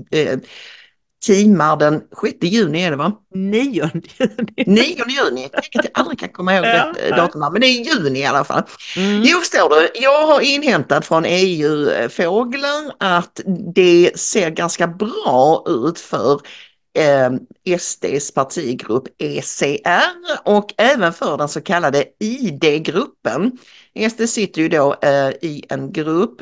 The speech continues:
Speaker 1: som, eh, på svenska heter gruppen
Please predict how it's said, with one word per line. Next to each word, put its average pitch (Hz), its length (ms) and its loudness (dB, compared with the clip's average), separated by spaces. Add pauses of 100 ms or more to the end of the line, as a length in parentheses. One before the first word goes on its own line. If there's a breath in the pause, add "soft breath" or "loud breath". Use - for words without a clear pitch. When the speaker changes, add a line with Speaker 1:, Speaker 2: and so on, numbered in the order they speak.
(200)
Speaker 1:
som, 147 520 -6
eh, 135 520 -4
på 135 140 -10
svenska 160 320 -6
heter 131 440 -2
gruppen 143 460 0